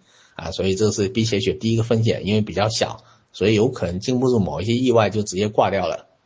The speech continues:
第二个是，呃，B C H在有些事情上面还是没有形成闭环，就比如说我们最近在折腾的开发者的收入问题，开发者的钱到底从哪里来？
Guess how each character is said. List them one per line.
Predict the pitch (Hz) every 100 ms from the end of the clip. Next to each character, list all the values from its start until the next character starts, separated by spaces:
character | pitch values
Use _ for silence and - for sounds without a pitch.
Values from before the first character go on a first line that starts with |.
| _ _ _ _ _ _ _ _ _ _ _ _ _ _ _ _
第 | 175 147
二 |
个 | 123 127
是， | 139
呃 | 104 104
，B | 110
C | 151 143
H | 143 110
在 | 110 123
有 | 95 -
些 | - 139
事 | 151
情 | 107 90
上 | 110
面 | 104 95
还 | - 104
是 | 131
没 | 92
有 | 92
形 | 92 101
成 | 87 87
闭 | 104
环， | 90 73 76 76
就 | -
比 | 95
如 | 78 82
说 | 95 90 87
我 | 82
们 |
最 | 90 104
近 | 98 90
在 | 95
折 | 104 104
腾 | 92 87
的 | 82 82
开 | - 104
发 | 104 101
者 | 90
的 | -
收 | - 104 110
入 | 101
问 | 98
题， | 92 - -
开 | -
发 | 113 117
者 | -
的 | -
钱 | - 90
到 | 107
底 | 101
从 | 87 92 92
哪 | 87
里 | 101 95
来？ | - -